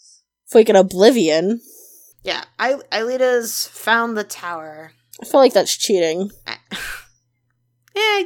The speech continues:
Speaker 2: it's whatever. Oh, <laughs> okay, so, okay, so here's, here's, here's the line that got me giggling so fucking hard l-, last night that you were like, "What the fuck's wrong with you?"
Speaker 1: What?
Speaker 2: A-, and,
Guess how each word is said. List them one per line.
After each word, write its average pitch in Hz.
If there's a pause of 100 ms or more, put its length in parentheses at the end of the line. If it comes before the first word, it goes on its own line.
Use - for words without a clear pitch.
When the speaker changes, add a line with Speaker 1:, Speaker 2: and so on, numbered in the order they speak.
Speaker 2:
it's 285
whatever. 175 (880)
Oh, 277 (340)
<laughs> 349
okay, 247
so, - (520)
okay, 254 (140)
so 262
here's, 339
here's, 381 (200)
here's 339
the 339
line 285
that 254
got 233
me 233 (100)
giggling 226
so 220
fucking 220
hard 208
l-, 214
last 214
night 226
that 214
you 208
were 214
like, 214
"What 233
the 233
fuck's 220
wrong 190
with 214
you?" 269 (1000)
Speaker 1:
What? 214 (840)
Speaker 2:
A-, 269
and, 262